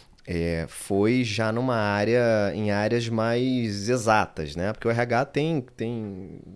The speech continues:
dependendo da empresa, você tem várias, vários tipos de área, né? Você tem as áreas que são mais softs, né? Do ponto de vista de,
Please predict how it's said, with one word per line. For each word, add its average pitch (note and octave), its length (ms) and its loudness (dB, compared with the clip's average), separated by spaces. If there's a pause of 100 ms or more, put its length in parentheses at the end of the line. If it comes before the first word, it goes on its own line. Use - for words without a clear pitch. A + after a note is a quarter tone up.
(180)
dependendo F#2 320 -4
da F#2+ 60 0
empresa, F#2 360 -4
você A#2+ 120 -6
tem B2+ 240 -4
várias, G#2 500 2
vários G#2 320 0
tipos - 240 -6
de F2+ 120 -4
área, E2+ 300 -10
né? G2 120 -6
Você A2+ 100 -10
tem B2 180 -6
as G2+ 120 -2
áreas G2 220 0
que - 60 -10
são G2 120 -4
mais F2 180 -4
softs, A#2 580 -4
né? A2 180 -2 (560)
Do F2 100 -10
ponto F2+ 240 -6
de F2+ 80 -8
vista F2+ 260 -6
de, F2 260 -4